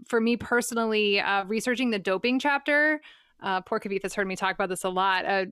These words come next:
and then I, I ho-, I co-host a podcast with a bunch of women, and they got real tired of me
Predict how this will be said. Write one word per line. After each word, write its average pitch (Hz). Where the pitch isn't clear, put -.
and 220
then 214
I, 214
I 226
ho-, 233
I 220
co-host 285
a 226
podcast 202
with 190
a 196
bunch 190
of 196
women, 196
and 185
they 196
got 190
real 196
tired 185
of 190
me 185